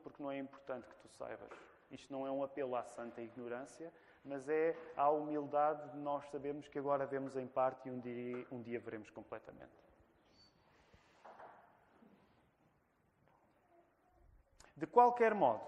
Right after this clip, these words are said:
eu acrescentaria que a verdadeira resposta a esta dúvida, de saber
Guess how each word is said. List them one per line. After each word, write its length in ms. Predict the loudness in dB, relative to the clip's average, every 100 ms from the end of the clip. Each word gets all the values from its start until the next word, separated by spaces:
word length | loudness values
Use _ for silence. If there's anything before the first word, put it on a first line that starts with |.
| -4
eu 160 | 4 4
acrescentaria 640 | 2 -2 0 2 4 4
que 140 | 4 0
a 20 |
verdadeira 520 | 4 4 8 8 8
resposta 580 | 4 -6 6 6 6 4
a 40 |
esta 260 | 4 4 -2
dúvida, 520 | -2 -6 -6 -4 -6 -6 -20 -20 -20 -18
de 100 | -14
saber 720 | -2 -2 2 4 6 4 0